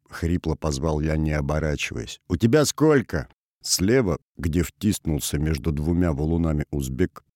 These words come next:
послышался шорох, а потом хриплый голос Шаха. "Две гранаты! Подарочные!" — хмыкнул он. "Напоследок устроим духом ответку". Я перевел взгляд на Нурика.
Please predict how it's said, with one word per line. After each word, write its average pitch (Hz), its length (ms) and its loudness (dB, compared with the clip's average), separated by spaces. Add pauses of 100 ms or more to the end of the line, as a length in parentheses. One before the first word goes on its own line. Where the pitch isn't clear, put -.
(280)
послышался 113 640 0
шорох, 110 600 0 (400)
а - 120 -12
потом 107 260 4
хриплый 101 540 2
голос 90 480 2
Шаха. - 680 -4 (340)
"Две 80 320 0
гранаты! 92 600 0 (300)
Подарочные!" — 104 1200 2
хмыкнул - 640 -4
он. 67 180 -4 (460)
"Напоследок 80 760 0
устроим 85 500 2
духом 71 500 -2 (240)
ответку". - 760 -8 (560)
Я 82 220 0
перевел 110 380 2
взгляд 92 480 0
на 101 180 2
Нурика. 90 640 0